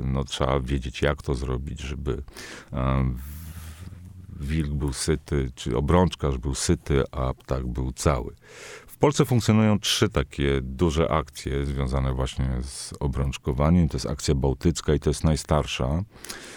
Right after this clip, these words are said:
e, najstarsza działalność obrączkarska w Polsce, bo funkcjonuje od sześćdziesiątego roku, od tysiąc dziewięćset sześćdziesiątego roku. I do tej pory, uwaga, wolontariusze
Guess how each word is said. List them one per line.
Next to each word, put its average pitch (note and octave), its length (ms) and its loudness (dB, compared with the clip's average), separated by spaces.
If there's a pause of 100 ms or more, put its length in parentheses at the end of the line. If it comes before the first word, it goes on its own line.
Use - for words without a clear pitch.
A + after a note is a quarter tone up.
(160)
e, C2 360 2
najstarsza C#2 920 2
działalność C#2 760 2
obrączkarska C2+ 840 -2
w - 60 -16
Polsce, - 520 0 (100)
bo B1+ 300 -4
funkcjonuje C#2 640 2
od A#1+ 100 -4
sześćdziesiątego C2+ 800 -2
roku, C2 260 -6
od C2 80 -6
tysiąc C#2 280 -2
dziewięćset C2+ 340 -2
sześćdziesiątego B1 760 -6
roku. B1 420 -4 (160)
I - 60 6
do F#2+ 200 6
tej D3 180 6
pory, D#2+ 440 4
uwaga, E2 760 4 (180)
wolontariusze F2 1040 6